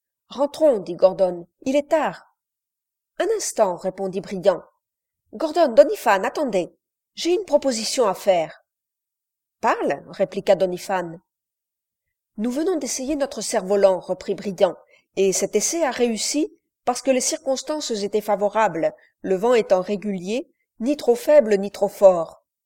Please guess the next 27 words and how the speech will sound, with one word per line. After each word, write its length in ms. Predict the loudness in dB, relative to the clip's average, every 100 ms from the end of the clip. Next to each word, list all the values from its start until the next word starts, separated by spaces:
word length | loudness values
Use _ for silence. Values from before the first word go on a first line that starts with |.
| _ _ _ _ _ _ _ 4
Or, 320 | 6 6 4
savons-nous 600 | -2 -2 0 -2 0 0
quel 300 | 6 6 6
temps 160 | 2
il 140 | 2 -2
fera 280 | -4 -2 -2
demain, 320 | -2 -4 -4 -6 _ _ _ _ -6
et 240 | -2 -2
si 220 | -2 0
le 120 | 2
vent 200 | 2 2
permettra 440 | 2 0 0 -2 -2
de 100 | 0
maintenir 420 | -2 -4 -4 -2
l'appareil 520 | -4 -4 -2 -2 -2
au-dessus 340 | -4 -4 -6 -6
du 100 | -4
lac ? 400 | -4 -6 -12 -18 _ _ _ _ _ _ _ _ -4
Aussi 440 | -4 -2 -2 -2
me 140 | -2 -6
paraîtrait-il 640 | -6 -6 -4 -6 -6 -8
sage 320 | -2 -2 -2
de 100 | -2
ne 100 | -4
point 260 | -4 0 0
remettre 440 | 2 2 2 2
l'opération. » 680 | 0 2 -2 -2 -6 -8 -12